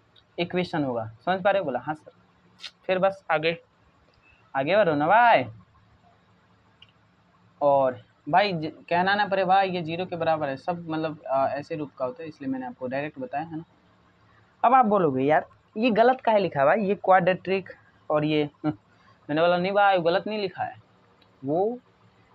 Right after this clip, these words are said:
गलत नहीं लिखा है।" तो फिर मैंने बोला, "यार," तुम लोग बोलोगे कि यहाँ पे बाइक्वाड्रेटिक होना चाहिए, हैं, बाइक्वाड्रेटिक, समझ रहे हो ना भाई? मैंने बोला, "हाँ यार,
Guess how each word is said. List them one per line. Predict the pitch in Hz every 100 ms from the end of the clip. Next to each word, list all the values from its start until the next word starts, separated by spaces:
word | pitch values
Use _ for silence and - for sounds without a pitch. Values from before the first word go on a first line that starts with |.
| _
गलत | 127 117 147 151 165 175
नहीं | 160 151 165
लिखा | 156 - -
है।" | - - _ _ - -
तो |
फिर | 185 220
मैंने | 226 226
बोला, | 226 220 220
"यार," | 214 240 302 _ _ -
तुम | 202
लोग | 214
बोलोगे | 170 151 156 240 _ _ _ _ _
कि | 220
यहाँ | 214 - 254
पे | 262
बाइक्वाड्रेटिक | 233 180 185 185 202 185 185 202
होना | - 196
चाहिए, | 190 170 170 175 -
हैं, | 156 156 _ _ - - -
बाइक्वाड्रेटिक, | 139 151 147 143 135 131 131
समझ | - 156
रहे | 175
हो | 185
ना | 131
भाई? | 90 - _ _
मैंने | 131 127
बोला, | 123
"हाँ | 113 127
यार, | 127 95